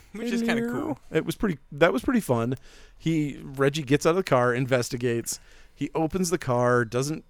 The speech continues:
Speaker 2: call out or anything, doesn't say, "Hey,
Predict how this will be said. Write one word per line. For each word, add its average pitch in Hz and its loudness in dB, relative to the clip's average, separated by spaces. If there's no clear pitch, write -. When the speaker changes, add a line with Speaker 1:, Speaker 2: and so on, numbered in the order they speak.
Speaker 2:
call 139 4
out 113 -6
or 113 -6
anything, 104 -8
doesn't 123 -6
say, 110 -6
"Hey, 143 0